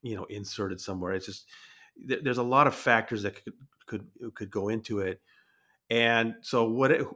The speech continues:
who knows what it means, but what, what, what matters is that by nineteen ninety-six, David Miscavige had put into place this really strict, very prescribed regime where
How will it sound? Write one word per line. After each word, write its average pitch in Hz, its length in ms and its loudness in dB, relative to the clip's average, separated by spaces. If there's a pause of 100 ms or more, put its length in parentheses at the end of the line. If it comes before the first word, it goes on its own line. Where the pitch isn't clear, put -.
(120)
who 156 140 0
knows 120 400 4
what 104 140 0
it 95 100 0
means, 101 380 0
but 101 200 -4
what, 120 200 -2
what, 120 280 -2
what 117 200 -2
matters 110 800 2 (560)
is 117 180 -2
that 110 200 0 (100)
by 107 240 -2
nineteen 127 320 2
ninety-six, 123 560 0
David 117 240 0
Miscavige 107 540 -2
had - 180 -10
put 123 160 -2
into 123 180 -2
place 101 400 -2
this 107 220 -12
really 131 640 0
strict, 117 760 0 (580)
very 113 560 4
prescribed 113 1120 0
regime 104 840 -2 (540)
where 107 640 2